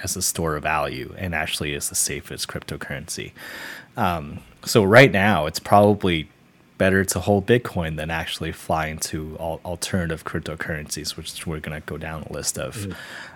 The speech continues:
Speaker 1: um, in this episode. So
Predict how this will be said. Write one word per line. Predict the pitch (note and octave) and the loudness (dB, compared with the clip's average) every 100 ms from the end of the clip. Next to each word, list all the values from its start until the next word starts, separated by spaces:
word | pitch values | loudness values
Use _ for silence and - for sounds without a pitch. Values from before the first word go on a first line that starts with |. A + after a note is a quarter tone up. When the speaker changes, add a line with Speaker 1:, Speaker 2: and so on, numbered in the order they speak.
| - | -6
Speaker 1:
um, | D#2 C#2 - - - - | -6 -6 -10 -18 -20 -12
in | E2 | -8
this | D#2 D2+ | -6 -6
episode. | D2+ - - C2+ - _ - - - - - - _ _ _ _ _ - _ - - - - - - - | -8 -8 -8 -10 -14 _ -20 -18 -18 -20 -20 -20 _ _ _ _ _ -20 _ -20 -20 -20 -14 -12 -12 -16
So | - - A#2+ F#2 | -2 8 8 8